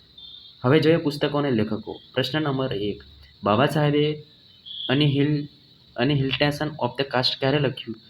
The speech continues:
તો જવાબ, ઓગણીસો ને છત્રીસમાં. પ્રશ્ન નંબર બે, હું વેર ધ શૂદ્ર પુસ્તકનો મુખ્ય વિષય શું હતો?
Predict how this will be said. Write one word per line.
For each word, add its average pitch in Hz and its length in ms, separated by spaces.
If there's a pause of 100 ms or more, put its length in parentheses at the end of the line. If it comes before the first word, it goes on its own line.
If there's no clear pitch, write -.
(140)
તો 117 80
જવાબ, 120 320
ઓગણીસો 120 300
ને 127 60
છત્રીસમાં. 101 600 (1200)
પ્રશ્ન 131 240
નંબર 143 320 (280)
બે, 98 300 (1400)
હું 156 140
વેર 143 280
ધ 143 200 (960)
શૂદ્ર 120 340 (180)
પુસ્તકનો 135 500
મુખ્ય 143 280
વિષય 139 340 (460)
શું 156 140
હતો? 104 180